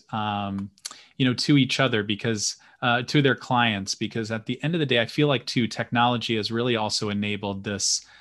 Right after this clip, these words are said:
um, I guess you could say just sameness and, and, and parity. I mean, you know, I'm almost, you know, sixty per-, I would, I would say it, it's gotta be very high, but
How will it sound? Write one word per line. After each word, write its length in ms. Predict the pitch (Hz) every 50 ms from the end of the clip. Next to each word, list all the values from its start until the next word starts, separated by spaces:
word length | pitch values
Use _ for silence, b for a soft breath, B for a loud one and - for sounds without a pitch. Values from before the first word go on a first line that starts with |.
| B B B B
um, 480 | - 113 107 104 101 101 98 98 101 - _
I 80 | - 113
guess 240 | 107 113 107 - -
you 80 | 110
could 140 | 101 107 98
say 180 | - - 113 104
just 320 | 101 - 101 90 - -
sameness 680 | - 110 104 104 104 113 123 131 143 143 - - - -
and, 240 | 123 104 101 98 - -
and, 100 | 113 104
and 260 | 101 107 107 101 98
parity. 480 | - - - 107 110 120 123 135 147 156
I 60 | 139
mean, 260 | 107 101 98 95 95 107
you 60 | 113 107
know, 260 | 101 98 98 101 - - 156 - - 98 - 160 165 147 B B B B B B -
I'm 400 | 113 113 113 113 110 - 127 135 - _
almost, 540 | - 120 117 117 117 110 101 - - - -
you 60 | 113
know, 80 | 98 98
sixty 400 | - - 156 143 - - 127 117
per-, 180 | - 71 - B B B B B -
I 60 | 156
would, 120 | 175 175 -
I 80 | 143
would 180 | 160 190 175 143
say 260 | - - 143 127 117
it, 300 | 113 110 - 127 113 -
it's 300 | - 139 127 127 - -
gotta 220 | - - 196 190 147
be 160 | - 110 104
very 280 | 101 110 117 113 107
high, 320 | 98 - - 110 104 101 98
but 200 | 98 101 101